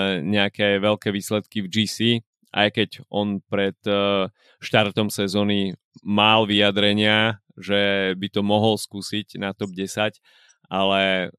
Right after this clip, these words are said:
ten scenár v Ineose sa asi v priebehu posledných mesiacov trošku upravil a Pidcock, e, sa bude musieť uspokojiť, e, s tou rolou domestika, ale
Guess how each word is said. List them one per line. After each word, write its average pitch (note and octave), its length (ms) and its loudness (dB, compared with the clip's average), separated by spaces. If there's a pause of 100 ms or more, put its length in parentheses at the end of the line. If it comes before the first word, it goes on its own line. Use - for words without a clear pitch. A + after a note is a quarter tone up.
(420)
ten G#2+ 160 0
scenár G#2 560 0
v F#2 320 -2
Ineose G2 480 -4
sa F#2+ 240 -4
asi F#2 240 -8
v - 80 -20
priebehu F#2+ 400 -4
posledných F#2+ 480 -6
mesiacov F#2+ 480 -6
trošku F#2+ 400 -6
upravil A2 400 0 (880)
a - 80 -10
Pidcock, - 480 -4
e, G2 320 2
sa F#2 160 -8
bude F#2 240 -6
musieť F#2+ 400 -6
uspokojiť, F#2 640 -2
e, G2 40 -4 (200)
s - 160 -12
tou F#2 160 -4
rolou F#2 560 -2
domestika, F#2+ 800 -2
ale F#2+ 400 0